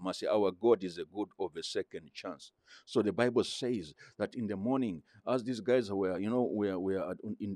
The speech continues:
in, in, on, on the lake, they saw somebody on the seashore.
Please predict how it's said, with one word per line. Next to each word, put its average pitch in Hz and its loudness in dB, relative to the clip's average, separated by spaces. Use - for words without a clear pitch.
in, 98 -6
in, 95 -8
on, 98 -8
on 98 -6
the 92 -2
lake, 127 4
they 104 0
saw - -2
somebody 107 0
on 101 -6
the 95 0
seashore. - -4